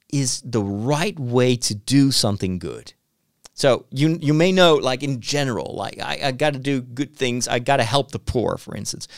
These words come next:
Prudence will help you discern in very specific situations in your particular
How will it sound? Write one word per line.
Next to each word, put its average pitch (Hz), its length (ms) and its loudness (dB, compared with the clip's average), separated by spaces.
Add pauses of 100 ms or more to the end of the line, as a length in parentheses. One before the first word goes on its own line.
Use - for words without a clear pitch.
(240)
Prudence 285 560 -2 (480)
will 165 120 2
help 214 240 0
you 190 80 0
discern 294 760 0 (460)
in 208 480 0
very 254 320 4
specific - 480 2
situations 147 680 0
in 110 140 2
your 160 320 2
particular 113 500 -10